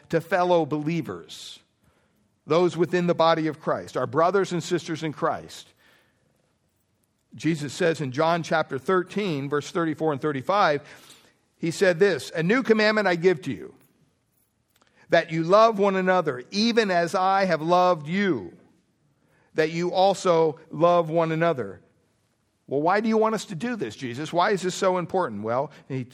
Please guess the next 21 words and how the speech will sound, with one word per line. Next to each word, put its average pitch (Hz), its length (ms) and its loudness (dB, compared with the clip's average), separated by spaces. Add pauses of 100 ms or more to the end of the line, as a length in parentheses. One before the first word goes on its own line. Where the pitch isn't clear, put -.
goes 131 220 -4
on, 190 180 2
he 147 80 -4
says, 143 240 -4
"By 151 200 2
this 226 320 2
all 190 280 2
men 202 220 0
will 185 120 0
know 151 260 2
that 147 180 -8
you 170 180 -4
are 160 100 0
my 143 220 -2
followers, 139 640 -4
my 131 180 -2
disciples, 143 840 -6 (340)
if 208 260 -2
you 156 180 -4
have 135 200 -2
love 131 420 0